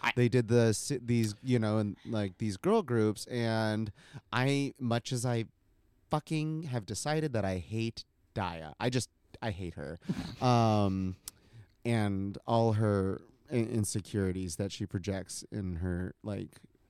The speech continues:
Speaker 2: villain cut edit evilness on others and her toxicity.
Speaker 1: Mm.
Speaker 2: Anyway, sorry. That group was really good.
Speaker 3: Yes.
Speaker 2: It was Bosco,
Speaker 1: Mm-hmm.
Speaker 2: uh,
Speaker 3: Willow.
Speaker 2: Daya, and Willow. And
Speaker 3: Mm-hmm.
Speaker 2: actually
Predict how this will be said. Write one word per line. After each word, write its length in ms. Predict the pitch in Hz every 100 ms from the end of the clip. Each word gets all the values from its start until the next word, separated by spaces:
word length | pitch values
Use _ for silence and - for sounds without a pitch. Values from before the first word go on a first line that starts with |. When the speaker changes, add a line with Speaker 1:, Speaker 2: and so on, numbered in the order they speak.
| -
Speaker 2:
villain 340 | 107 95 95
cut 180 | - 98
edit 240 | - 98 -
evilness 480 | 101 98 92 87
on 160 | 104 95
others 680 | 120 123 113 104 101 95 -
and 140 | - 101
her 100 | 95
toxicity. 800 | 98 90 - 131 110 95 87 - - 82
Speaker 1:
Mm. 220 | 76 71
Speaker 2:
Anyway, 320 | 117 113 82 76
sorry. 360 | 107 87 82 - - -
That 240 | 120 147
group 320 | - 123 160 -
was 200 | - 113
really 300 | 98 110 95
good. 240 | 85 90 - - - _ _ -
Speaker 3:
Yes. 160 | 147
Speaker 2:
It 40 | 117
was 260 | 110 90 - -
Bosco, 1000 | 117 113 113 127 - - 135 127 123 127 95
Speaker 1:
Mm-hmm. 380 | 95 95 104 101 - -
Speaker 2:
uh, 440 | 139 117 107 104 101
Speaker 3:
Willow. 180 | 123 113
Speaker 2:
Daya, 480 | 113 107 107 107 101
and 100 | 98
Willow. 460 | 104 95 92 90 92
And 160 | 113 110
Speaker 3:
Mm-hmm. 80 | - -
Speaker 2:
actually 400 | 107 107 127 123